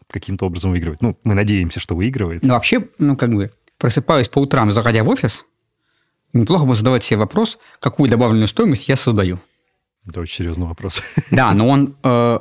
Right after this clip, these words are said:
Speaker 2: легко отвечает, э, как бы дальше на базовую потребность, да, понимания, а сколько я стою.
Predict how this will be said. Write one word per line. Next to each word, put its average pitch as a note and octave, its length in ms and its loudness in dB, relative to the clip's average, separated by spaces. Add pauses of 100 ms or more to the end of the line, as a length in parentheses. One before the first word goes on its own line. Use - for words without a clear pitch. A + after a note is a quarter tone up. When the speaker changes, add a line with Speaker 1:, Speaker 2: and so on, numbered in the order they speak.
(380)
Speaker 2:
легко E3 340 0
отвечает, B2+ 560 -2
э, - 320 -12
как A2+ 200 -4
бы G2+ 80 -2
дальше A2+ 360 0
на G#2 360 2 (340)
базовую A2+ 540 2
потребность, C3+ 640 0 (300)
да, B2+ 120 -2
понимания, B2+ 680 2
а G2+ 40 -2
сколько - 300 -2
я A2+ 100 2
стою. - 420 -2